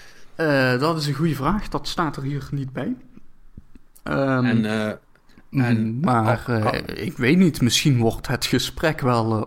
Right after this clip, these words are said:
Speaker 1: opgenomen voor trainingsdoeleinden.
Speaker 2: Hm.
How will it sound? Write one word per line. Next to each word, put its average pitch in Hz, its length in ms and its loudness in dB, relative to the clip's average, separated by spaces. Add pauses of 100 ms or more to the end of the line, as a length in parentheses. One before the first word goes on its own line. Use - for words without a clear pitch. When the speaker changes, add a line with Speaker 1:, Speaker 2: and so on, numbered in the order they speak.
Speaker 1:
opgenomen 107 600 0
voor - 220 -2
trainingsdoeleinden. 131 1400 -2 (600)
Speaker 2:
Hm. 127 80 -12